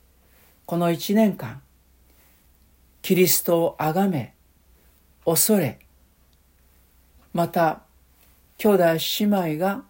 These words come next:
互いに従い合い、尊敬し合って歩んでいけるように、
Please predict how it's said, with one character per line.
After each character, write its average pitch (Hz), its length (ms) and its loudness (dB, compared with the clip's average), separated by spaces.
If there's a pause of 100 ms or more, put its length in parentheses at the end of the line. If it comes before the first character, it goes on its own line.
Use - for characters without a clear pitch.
(1200)
互 170 560 -2
い - 20 -6
に 233 260 -2 (920)
従 160 420 -2
い 160 260 0
合 185 160 0
い、 135 160 -4 (1000)
尊 214 400 2
敬 226 280 2
し - 280 -4
合 254 80 -2
っ 269 60 -8 (280)
て 131 240 -4 (520)
歩 156 280 0
ん 147 80 -2
で 147 120 0
い 147 80 -4
け 190 160 0
る 220 100 0
よ 233 220 2
う 143 60 0
に、 110 160 -6